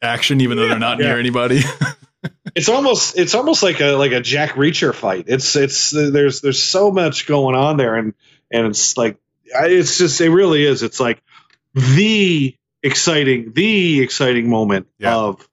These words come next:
Speaker 2: the movie, and, and possibly there's a lot of exciting moments in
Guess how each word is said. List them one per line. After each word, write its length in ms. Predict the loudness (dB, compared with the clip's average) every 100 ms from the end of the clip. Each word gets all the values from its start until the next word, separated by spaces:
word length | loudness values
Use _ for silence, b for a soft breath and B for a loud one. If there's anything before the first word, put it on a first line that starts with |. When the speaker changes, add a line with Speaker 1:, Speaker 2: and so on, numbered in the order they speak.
| _ _ _ _ _ -4
Speaker 2:
the 80 | 0
movie, 280 | 2 2
and, 160 | 0 0
and 360 | -2 0 0 -2
possibly 580 | -2 -2 0 2 0 -4 -20 b b b b b _ _
there's 160 | 0 2
a 40 |
lot 160 | 2 0
of 80 | 0
exciting 340 | 0 0 2
moments 460 | 2 2 0 -2 -2
in 420 | 0 0 0